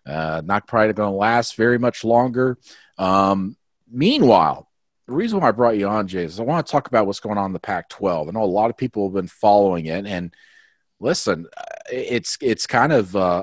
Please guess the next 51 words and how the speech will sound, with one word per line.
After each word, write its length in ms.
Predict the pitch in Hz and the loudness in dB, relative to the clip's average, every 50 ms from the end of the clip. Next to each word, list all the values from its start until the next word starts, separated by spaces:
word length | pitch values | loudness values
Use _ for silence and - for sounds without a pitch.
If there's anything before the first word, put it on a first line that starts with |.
| - | -4
amazing 540 | 98 95 92 92 110 135 160 160 156 123 101 | -6 -4 0 2 4 4 4 4 2 -2 -4
to 160 | - - 101 | -4 -6 -6
me 340 | 92 98 98 98 98 95 95 | -4 -4 -2 -2 -2 -2 -2
that 140 | 87 101 98 | 0 0 0
we're 260 | 92 90 107 135 156 | 0 2 2 4 4
on 160 | 151 123 101 | 4 4 2
the 80 | 95 - | 0 -4
precipice 640 | - - 107 131 - - 113 104 95 - - - | -2 -2 -2 -2 -2 -4 -6 -8 -8 -8 -6 -4
of 280 | 98 92 90 87 85 - _ | -2 -2 -2 -4 -6 -12 _
potentially 540 | - 98 - - 107 101 - - 104 95 92 | -14 -12 -8 -6 -8 -8 -6 -4 -4 -4 -4
saying, 340 | - - 107 107 107 107 107 | -4 -4 -2 -2 -2 -2 0
"Hey, 220 | 127 160 160 117 | 2 4 4 6
all 160 | 98 113 123 | 6 6 4
five 440 | 120 - - 131 123 127 127 117 - | 4 2 2 4 4 6 4 2 0
Power 240 | - 123 123 123 120 | 0 2 4 4 2
Five 360 | - - 110 104 143 175 - | 2 2 2 2 2 0 0
conferences 520 | - 104 87 85 - 98 85 95 95 92 101 | -2 -2 -2 -2 -4 -8 -6 -6 -6 -6 -6
are 40 | |
gonna 120 | 98 101 95 | -8 -10 -6
play 200 | - 113 98 90 | -4 -4 -4 -4
football 480 | - _ 95 98 - - 90 87 85 | -2 _ -2 -2 0 0 0 0 0
this 260 | 76 80 78 - - - | 0 -4 -6 -8 -8 -8
year," 260 | 78 73 80 107 - _ _ _ _ _ _ _ _ _ _ _ _ _ _ | -8 -6 -6 -8 -8 _ _ _ _ _ _ _ _ _ _ _ _ _ _
after 380 | - 101 113 117 - - 120 104 | 0 0 0 2 2 2 2 4
the 240 | 104 104 101 98 95 | 4 4 4 4 2
Big 340 | 82 87 113 113 107 - | 0 2 2 2 2 2
Ten 360 | - - 113 117 139 151 139 110 | -2 -4 -2 0 2 2 0 0
and 80 | 98 | -2
the 40 | 95 | -2
Pac-twelve 600 | - - 107 104 95 - - 117 117 127 139 113 | -2 0 0 0 0 -2 -2 0 2 2 2 0
seem 160 | - 107 92 | -2 -4 -6
to 40 | 87 | -4
be 140 | 82 98 92 | -4 -2 -2
in 100 | 90 87 | -2 -2
lockstep 560 | 85 87 92 98 - - - 104 98 95 - | 0 2 2 2 0 -2 -4 -4 -4 -4 -4
with, 140 | 95 87 - | -8 -6 -4
"Hey, 160 | 101 101 95 | -2 -2 -2
let's 240 | 90 95 - - 95 | -2 -4 -6 -6 -4
not 240 | 95 110 151 - _ | -4 -4 -4 -6 _
play." 420 | - 104 92 87 85 85 95 - _ _ _ _ _ _ _ _ _ _ _ _ | -4 -2 -2 0 0 -2 -4 -8 _ _ _ _ _ _ _ _ _ _ _ _
And 140 | 76 82 90 | -12 -8 -6
then 80 | 98 98 | -4 -4
the 80 | 95 | -2
Big 240 | 82 - 107 - - | 0 0 0 0 0
Ten 200 | - 120 127 135 | -2 -4 -4 -2
comes 300 | 127 - 139 131 120 - | 0 0 0 0 0 0
back. 320 | - 127 117 120 120 - _ | 2 4 4 4 4 2 _
The 100 | 101 - | -8 -4
Pac-twelve 540 | - 107 110 107 - - - 123 123 120 | -2 -2 -2 -2 -2 -2 2 2 4 4
obviously 680 | 107 101 101 104 104 98 - - - 107 104 101 98 98 | 4 4 2 2 0 -2 -4 -4 -2 -2 0 0 0 0
has 320 | 92 90 85 - - - | -2 -2 -4 -8 -12 -16